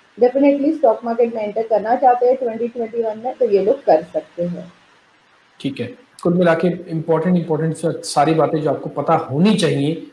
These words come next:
Speaker 2: वो सब आपको मिल गई हैं कि काफी बड़े projects भी आपको मिल सकते हैं, तो be prepared, थोड़ी मेहनत करनी पड़ेगी। व्यर्थ खर्चों पर थोड़ा सा कंट्रोल रख लें, विदेश यात्रा के योग अच्छे बन सकते हैं, स्वास्थ्य ठीक-ठाक ही रहेगा, खास चिंता करने की बात नहीं है,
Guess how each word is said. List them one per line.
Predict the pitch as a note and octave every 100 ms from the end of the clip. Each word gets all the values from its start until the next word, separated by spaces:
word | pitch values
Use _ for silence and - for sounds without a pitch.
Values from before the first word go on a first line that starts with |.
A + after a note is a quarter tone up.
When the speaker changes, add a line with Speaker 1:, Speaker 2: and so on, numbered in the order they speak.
| _ C#3+
Speaker 2:
वो |
सब | - D#3+
आपको | C#3+ - C#3
मिल | C3
गई | C3 C#3+
हैं | C#3+
कि | D3 E3
काफी | D3+ -
बड़े | C3+ C3
projects | C#3+ C#3 C#3 C3+
भी | D3+
आपको | D#3+ D3
मिल | C#3 B2+
सकते | C3+ -
हैं, | C#3 B2+
तो |
be | B2+ C3+
prepared, | C#3 C#3 D3 D3
थोड़ी | D3
मेहनत | C3 A#2+ B2+ -
करनी | C#3 C3+
पड़ेगी। | C#3 C3+ C3+ D3 - - _ _ _ -
व्यर्थ | C#3+ D3+ -
खर्चों | F3 D3 C3+ D3+
पर |
थोड़ा | C#3+ C#3
सा | C#3
कंट्रोल | B2 A#2+ C3+ D3 C#3+
रख | C#3+
लें, | C#3+ C#3 D3 - _ _ -
विदेश | C#3 C#3
यात्रा | D3 B2+ C#3+
के | C3+
योग | B2+ B2+ C3
अच्छे | - -
बन | C#3+ C3+
सकते | C3+ C3+ -
हैं, | C#3 C#3
स्वास्थ्य | - D3 C3+ D3
ठीक-ठाक | - C#3 - C#3+ C#3+
ही |
रहेगा, | C#3 C3+ C#3 C#3
खास | - C3+ -
चिंता | C#3 C3+
करने | C3+ C3 C3
की |
बात | B2 A#2+ A#2+ C#3
नहीं | C#3
है, | C#3+